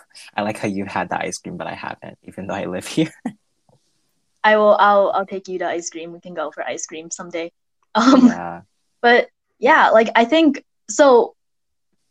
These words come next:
Speaker 2: just personally, like, I very much romanticize small towns. So I'm doing, like, an education program, and my dream is to, like, graduate and then run away to some tiny town in, like, northern Alberta or some, like,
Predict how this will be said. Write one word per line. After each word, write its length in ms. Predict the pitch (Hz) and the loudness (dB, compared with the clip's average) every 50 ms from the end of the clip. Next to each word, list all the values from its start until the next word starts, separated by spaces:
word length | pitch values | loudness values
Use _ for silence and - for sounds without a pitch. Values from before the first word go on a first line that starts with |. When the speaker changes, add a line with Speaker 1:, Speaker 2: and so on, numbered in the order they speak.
| - - | -6 -2
Speaker 2:
just 180 | 254 311 311 - | 0 0 0 0
personally, 400 | - 220 202 208 220 202 202 196 | -2 -2 0 0 0 2 4 4
like, 200 | 190 185 196 196 _ - | 4 4 2 0 _ 0
I 720 | 196 202 208 220 240 262 269 269 277 269 262 240 220 180 | 2 4 4 4 4 4 4 4 2 2 0 -2 -4 -2
very 340 | 180 190 185 185 185 190 190 | -2 0 0 0 0 -2 -4
much 500 | 180 170 165 165 170 170 _ - - - - | -4 -4 -4 -4 -4 -6 _ -14 -20 -10 -6
romanticize 880 | 202 185 175 175 170 165 165 - 202 190 - 196 190 196 196 196 196 - _ _ _ _ | -6 -4 -2 -2 -4 -4 -4 -6 -8 -6 -2 -2 0 0 0 -2 -4 -8 _ _ _ _
small 300 | - - 220 196 196 196 | -4 0 2 2 2 2
towns. 400 | - 202 117 165 208 233 233 233 - _ | 0 -2 -4 -2 -2 -4 -4 -6 -10 _
So 200 | - - 233 220 214 | 0 2 4 4 6
I'm 120 | 202 220 214 | 4 4 4
doing, 200 | 262 277 254 233 | 2 2 2 4
like, 240 | 214 196 190 190 - - | 4 2 2 0 -2 -6
an 100 | 190 - | -6 -6
education 460 | 175 175 180 185 - 175 170 180 180 180 | -6 -8 -10 -12 -12 -12 -12 -12 -14 -14
program, 320 | 175 180 175 175 170 175 190 - _ _ _ - | -12 -12 -10 -10 -12 -12 -14 -18 _ _ _ 0
and 120 | 220 220 | 2 4
my 180 | 208 220 233 233 | 4 4 4 2
dream 580 | 214 - - 196 185 175 226 247 269 277 277 - _ _ _ - | 0 -2 -6 -6 -4 -2 0 0 0 -2 -4 -10 _ _ _ 2
is 180 | 220 220 208 214 | 2 2 2 2
to, 140 | - 226 | 4 4
like, 300 | 208 196 180 170 180 - - _ _ _ _ | 6 6 4 2 0 -4 -10 _ _ _ _
graduate 720 | - 196 185 170 185 190 185 220 247 254 262 269 254 - - | -2 0 2 2 2 0 0 0 2 2 2 2 0 -2 -2
and 120 | 214 208 196 | 0 0 0
then 160 | 196 190 190 | 0 0 0
run 200 | 185 185 185 190 | -2 0 0 0
away 260 | 190 190 185 175 180 | 0 2 0 0 -2
to 120 | 175 202 208 | -2 -4 -2
some 160 | 208 214 202 | -2 -2 -4
tiny 380 | 208 - - 190 190 185 190 196 | -4 -6 -6 -6 -6 -6 -6 -6
town 520 | - - 170 165 170 190 214 214 208 214 - _ - | -4 -2 -2 0 0 2 2 0 0 -2 -8 _ 0
in, 100 | 208 208 | 2 4
like, 160 | 202 196 185 | 4 4 2
northern 380 | 180 180 180 185 185 196 190 196 | 0 0 0 2 2 2 2 4
Alberta 560 | 190 185 185 170 160 165 185 208 233 233 - - _ _ - | 2 0 0 0 0 2 4 4 4 2 0 -6 _ _ -2
or 80 | 214 | 0
some, 380 | 208 208 233 208 208 196 190 - - - | 2 4 4 4 4 2 0 -2 -2 0
like, 180 | 190 190 180 | 0 0 -2